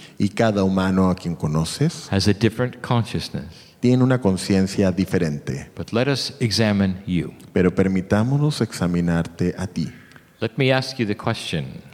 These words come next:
Speaker 1: Permíteme preguntarte.
Speaker 2: If part of you is on the other side of the veil,
Speaker 1: Si parte de ti está del otro lado del velo,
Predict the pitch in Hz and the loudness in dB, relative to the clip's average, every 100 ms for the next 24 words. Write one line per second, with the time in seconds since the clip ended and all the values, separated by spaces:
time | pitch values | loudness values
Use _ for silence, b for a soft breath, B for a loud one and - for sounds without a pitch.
0 | - 87 95 98 104 101 107 107 107 - | -2 2 4 2 2 2 4 2 2 -2
1 | - - - - B B B - 104 - | -6 -6 -10 -10 B B B -2 -2 0
2 | - 151 165 185 147 143 127 131 127 107 | 0 2 2 0 2 4 6 6 6 4
3 | 110 107 104 113 139 156 - 127 120 120 | 4 4 4 2 2 0 2 2 2 -2
4 | 123 120 92 55 - - - - - 90 | 0 2 2 0 -10 -16 -16 -6 -2 0
5 | 90 85 92 90 98 - 123 123 92 - | 2 2 4 4 4 4 4 4 2 0
6 | 80 90 92 90 101 101 85 80 98 107 | 2 4 4 4 4 2 0 0 2 2
7 | 127 110 82 78 113 | 0 0 0 2 2